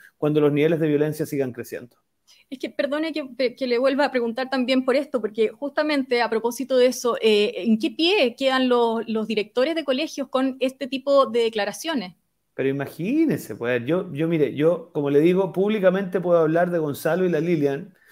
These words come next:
Speaker 1: porque ellos han hablado, pero hay varios directores que han recurrido a nosotros durante estos días, y un director que no tiene la capacidad de tomar una medida tan elemental como esa, mira, dirigi-, director viene de dirigir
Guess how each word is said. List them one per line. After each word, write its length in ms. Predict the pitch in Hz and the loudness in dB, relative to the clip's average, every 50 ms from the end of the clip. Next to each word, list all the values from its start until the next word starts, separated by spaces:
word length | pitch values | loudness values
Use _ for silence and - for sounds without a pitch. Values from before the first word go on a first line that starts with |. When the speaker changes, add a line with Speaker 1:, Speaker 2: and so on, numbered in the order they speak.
| - - | -14 -6
Speaker 1:
porque 240 | - 135 117 135 156 | -6 -4 0 4 4
ellos 140 | 165 160 147 | 6 6 6
han 120 | 151 151 | 4 2
hablado, 380 | 139 131 143 185 202 185 156 127 | 2 0 4 4 6 6 6 4
pero 140 | 127 123 127 | 2 0 0
hay 60 | 127 | 0
varios 360 | 123 139 170 202 214 196 165 | 2 2 0 2 4 2 2
directores 540 | 147 151 135 139 135 - - 180 175 170 165 | 2 2 0 0 0 0 -2 -2 0 0 0
que 100 | 175 165 | 0 0
han 100 | 156 156 | 0 0
recurrido 600 | 147 147 139 139 139 135 147 165 165 165 160 165 165 - _ _ _ | -2 -4 -2 -4 -4 0 2 2 2 2 0 -2 -6 -20 _ _ _
a 100 | - 143 | -6 -4
nosotros 480 | 143 143 131 - - 180 175 170 170 151 | -4 -4 -4 -2 -2 -2 -2 0 -2 -2
durante 360 | 151 147 143 139 - - 165 | 0 0 0 -2 0 -2 -2
estos 280 | 160 160 - 147 127 123 | -2 0 -2 -2 0 0
días, 260 | 151 151 170 175 175 _ _ _ _ _ _ | 0 0 0 0 -2 _ _ _ _ _ _
y 100 | - 143 | 0 2
un 120 | 160 185 196 | 2 2 2
director 480 | 214 185 170 131 - - 170 185 180 | 2 2 0 0 0 -2 -2 -2 0
que 80 | 180 196 | 0 -2
no 140 | 170 147 135 | -2 0 -2
tiene 160 | 151 160 180 | -2 0 0
la 120 | 180 165 | 0 2
capacidad 400 | 139 143 131 127 120 - 156 151 | 2 2 0 0 -2 -2 0 0
de 60 | 160 | 0
tomar 200 | 156 151 147 147 | 0 0 -2 -2
una 120 | 151 156 147 | -2 -2 -2
medida 300 | 147 139 147 156 165 165 | 0 0 2 4 4 2
tan 140 | 160 160 170 | 2 -2 -2
elemental 600 | 170 165 151 135 131 123 117 - 156 160 170 165 | 0 0 0 -2 -2 -6 -6 -2 -2 -2 -2 -2
como 240 | - 165 147 143 | -4 -2 -2 0
esa, 360 | 147 160 156 160 190 185 - - _ _ _ _ | -2 -2 -2 -2 -6 -8 -8 -10 _ _ _ _
mira, 220 | - 156 - - 127 | -2 0 0 0 -2
dirigi-, 720 | 131 131 160 160 160 156 156 - - 208 214 - - 147 | -2 0 2 4 4 2 2 -2 -4 -4 -4 -2 -2 0
director 500 | 156 175 165 151 - - - 226 226 233 | 0 4 4 2 2 2 6 6 6 6
viene 260 | 208 220 214 208 202 | 6 2 4 4 6
de 120 | 190 180 | 4 4
dirigir 800 | 160 156 160 143 147 - - - - 190 185 143 113 101 - _ | 4 2 2 0 0 -2 -4 -6 -2 0 0 0 0 -2 -8 _